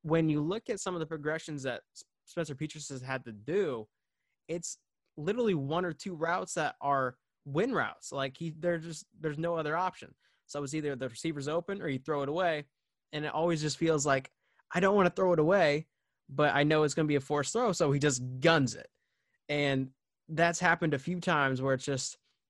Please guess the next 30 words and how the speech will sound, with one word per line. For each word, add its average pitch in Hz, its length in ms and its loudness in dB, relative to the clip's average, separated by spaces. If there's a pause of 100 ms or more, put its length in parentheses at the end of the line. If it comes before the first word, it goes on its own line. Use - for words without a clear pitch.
(100)
there's 147 160 0
no 175 180 4
other 175 140 6
receivers 165 460 2
in 160 100 2
the 143 140 4
area, 165 420 0
no 156 200 4
realistic 170 600 4
targets. - 580 -2 (560)
And 147 160 0
I 147 100 4
do 170 220 2
think 175 220 0
that 131 180 2
falls 135 240 2
on 120 120 0
play - 200 -6
calling. - 380 -12
I 139 140 0
think 180 320 -2
that 156 280 4 (460)
with 156 180 2
every 208 360 2
successful 175 520 -2
play 190 220 0
call, 143 220 0
unless 147 220 -2
you're, 151 280 -2 (200)
um, 131 440 -2